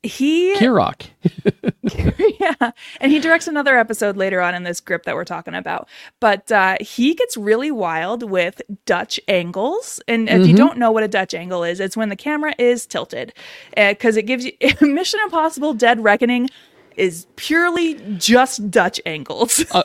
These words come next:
Speaker 2: a good reference for that is anytime on the Batman sixty-six T V series, anytime there's a villain on screen at his headquarters, it's slanted because they're so
Speaker 1: <laughs>
Speaker 2: evil that it's crooked. See, they're
Speaker 1: And it's
Speaker 2: crooked.
Speaker 1: a-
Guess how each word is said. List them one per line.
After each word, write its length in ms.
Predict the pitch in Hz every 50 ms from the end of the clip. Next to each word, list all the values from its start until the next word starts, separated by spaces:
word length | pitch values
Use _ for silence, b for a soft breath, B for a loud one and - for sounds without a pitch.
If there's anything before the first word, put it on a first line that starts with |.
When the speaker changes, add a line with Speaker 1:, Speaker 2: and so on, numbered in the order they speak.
| - -
Speaker 2:
a 100 | 185 180
good 260 | 151 180 208 - 208
reference 400 | 202 190 180 170 - 180 175 -
for 140 | - 175 160
that 260 | 156 151 151 151 -
is 220 | 156 143 131 135 -
anytime 680 | - 147 160 202 214 - - 196 170 165 170 170 170 190
on 140 | - - 123
the 80 | 113
Batman 460 | 117 139 147 175 - 180 175 170 165 156
sixty-six 600 | - - 165 - - 160 147 - 160 143 - -
T 140 | - 139 135
V 100 | 131 135
series, 400 | - - - 131 127 123 123 -
anytime 480 | - 147 147 175 196 - 190 180 175 170
there's 200 | 160 156 139 135
a 60 | 131
villain 340 | 120 131 151 190 233 247 233
on 160 | 226 220 214
screen 600 | - - - - 185 175 156 151 139 135 143 139 - b b b b b b b b -
at 120 | 139 143
his 140 | 165 160 -
headquarters, 760 | 180 196 180 165 - 156 135 127 117 113 120 123 - - - _ _ _ _ _ _ _ _ _
it's 220 | 127 123 120 -
slanted 580 | - - - 151 143 135 131 123 - 120 - - _
because 380 | - 123 - - 127 117 113 -
they're 140 | - 131 294
so 260 | 285 147 147 151 156
Speaker 1:
<laughs> 100 | 156 147
Speaker 2:
evil 340 | 147 135 139 135 131 127 - _ _ _
that 200 | - 147 131 127 -
it's 180 | 131 120 - -
crooked. 480 | - - 143 113 - - 101 - -
See, 340 | - - - - - 117 113
they're 160 | 117 117 113
Speaker 1:
And 140 | 247 247 262
it's 180 | 139 135 127 -
Speaker 2:
crooked. 220 | 139 143 139 139
Speaker 1:
a- 60 | 151